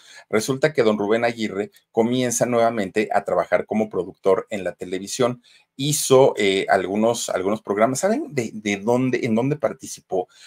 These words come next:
Había un programa que se llamaba Llévatelo, que lo conducía Gaby Rufo, si no estoy mal, con Paco Stanley. También estuvo en T V O como parte de la producción. Es decir, de que tuvo trabajo, tuvo trabajo todavía don Rubén.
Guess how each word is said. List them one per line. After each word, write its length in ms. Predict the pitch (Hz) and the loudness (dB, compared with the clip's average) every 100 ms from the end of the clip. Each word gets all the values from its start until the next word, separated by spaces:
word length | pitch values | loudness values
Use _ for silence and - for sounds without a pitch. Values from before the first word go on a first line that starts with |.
| - | -2
Había 220 | - 135 | 4 6
un 80 | 175 | 4
programa 400 | - 180 147 131 | 0 0 2 0
que 100 | - | -4
se 140 | - 87 | -10 -6
llamaba 460 | 90 95 104 101 | 0 4 4 4
Llévatelo, 640 | - 113 110 - 98 107 - | 0 6 6 4 0 0 -4
que 80 | |
lo 120 | 87 85 | -8 -6
conducía 540 | 87 80 - 95 95 | -8 -8 -6 2 4
Gaby 260 | 92 90 92 | 4 2 0
Rufo, 400 | 101 101 104 - _ _ | -2 0 -2 -4 _ _
si 160 | - | -10
no 80 | 90 | -6
estoy 260 | 92 - 101 | -4 -2 0
mal, 220 | 92 90 | 0 0
con 160 | 95 85 | -4 0
Paco 260 | 87 - | 0 0
Stanley. 640 | 98 - 95 95 92 98 | -10 -2 0 2 0 -4
También 380 | 104 90 87 92 | -2 -2 -2 -8
estuvo 320 | 92 - 92 | -8 -8 -2
en 100 | 98 | -2
T 140 | - 101 | 2 4
V 160 | 98 | 6
O 180 | 90 95 - - _ | 6 4 0 -20 _
como 280 | 98 87 78 | -6 -2 2
parte 280 | 87 - | 0 2
de 120 | 104 95 | 2 2
la 160 | 82 | 0
producción. 640 | - 82 85 - 107 117 113 | -2 -10 -10 0 2 2 0
Es 160 | 143 | -2
decir, 380 | 175 165 151 143 _ _ _ | 0 -2 -2 -4 _ _ _
de 220 | - 98 | -6 -4
que 80 | 101 | -4
tuvo 320 | - 165 - | -2 4 4
trabajo, 480 | - 104 104 - 143 | 6 10 10 8 -2
tuvo 260 | - 107 107 | 2 2 2
trabajo 400 | 87 85 - 87 | 4 4 2 -6
todavía 440 | 90 85 87 82 | -2 -2 2 0
don 180 | 87 98 | 0 -4
Rubén. 380 | 120 143 175 | 0 0 0